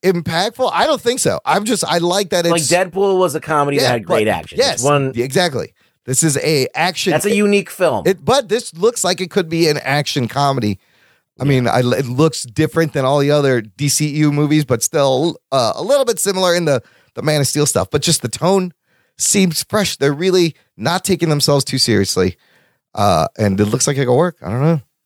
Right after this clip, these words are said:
Speaker 2: I'm gonna watch it.
Speaker 1: Billy Batson. I wanna do a thing for Patreon where you break down the hilarious lawsuits, uh, uh, that are, <laughs> uh, connected with Shazam, because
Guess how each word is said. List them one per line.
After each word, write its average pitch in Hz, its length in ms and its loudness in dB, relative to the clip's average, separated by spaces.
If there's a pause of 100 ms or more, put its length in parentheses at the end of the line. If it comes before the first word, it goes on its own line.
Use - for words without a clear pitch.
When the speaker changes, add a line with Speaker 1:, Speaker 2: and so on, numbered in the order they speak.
(1600)
Speaker 2:
I'm 175 160 -2
gonna 285 200 2
watch 95 320 -2
it. - 140 -16
Speaker 1:
Billy 196 560 2
Batson. 143 760 0
I 131 80 -6
wanna 254 300 2
do 220 140 0
a 160 60 4
thing 240 220 -2
for 147 100 -10
Patreon 139 480 2
where 123 120 0
you 123 100 0
break 143 200 0
down 131 340 0
the 117 100 0
hilarious 131 520 2
lawsuits, 113 600 0
uh, 76 340 0 (680)
uh, 76 260 2
that 95 200 2
are, 87 220 2 (420)
<laughs> - 400 -20
uh, 113 340 2
connected 170 440 0
with 151 180 0
Shazam, 175 600 -2 (440)
because 175 640 -2